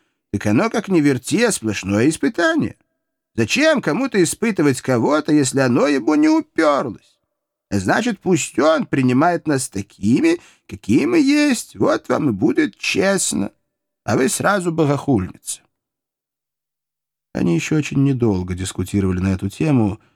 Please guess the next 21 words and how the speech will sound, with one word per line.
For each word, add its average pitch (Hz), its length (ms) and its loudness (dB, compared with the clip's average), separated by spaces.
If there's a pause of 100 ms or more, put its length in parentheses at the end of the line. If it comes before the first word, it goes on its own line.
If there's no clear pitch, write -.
(380)
потому 110 260 0
что 107 180 -2
в 110 40 0
активно 113 480 0
опускающейся 107 840 -2
ночи 120 640 0 (380)
вырисовывались 113 920 0
неприступные 101 800 0
стены 101 480 -2
замка 101 720 -2 (440)
или 90 160 -4
монастыря. 87 800 -8 (960)
Впрочем, 196 320 -2
все 185 180 -4
же 160 60 -6
скорее 180 340 -2
монастыря, 175 720 -2
потому 104 360 -4
что - 160 -8
на 110 140 0
шпилях 147 680 0